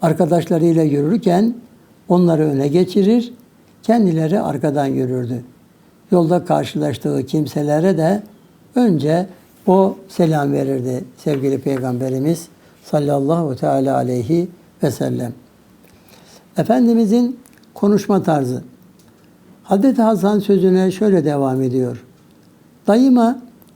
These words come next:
"Bana Resulullah sallallahu aleyhi ve sellemin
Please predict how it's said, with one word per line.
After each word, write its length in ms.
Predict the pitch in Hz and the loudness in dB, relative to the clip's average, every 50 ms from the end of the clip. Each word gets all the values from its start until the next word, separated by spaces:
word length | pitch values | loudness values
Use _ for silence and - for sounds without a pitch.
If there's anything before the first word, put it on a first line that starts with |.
| _ _ _ _ _ _ - | _ _ _ _ _ _ 0
"Bana 260 | 196 233 269 269 233 | 2 2 4 4 2
Resulullah 640 | 214 196 202 - 254 226 247 233 196 170 165 156 127 | 2 0 0 0 0 2 2 2 2 2 0 0 -2
sallallahu 680 | - 180 170 175 170 175 170 170 170 180 208 233 220 | -2 0 0 0 0 0 0 0 0 0 0 2 2
aleyhi 300 | 190 160 160 151 156 160 | 2 2 2 2 2 2
ve 100 | 160 151 | 0 0
sellemin 640 | - - 160 151 147 147 151 143 143 147 147 151 151 | 0 -2 -2 -2 0 -2 -2 -2 0 -2 -2 -4 -6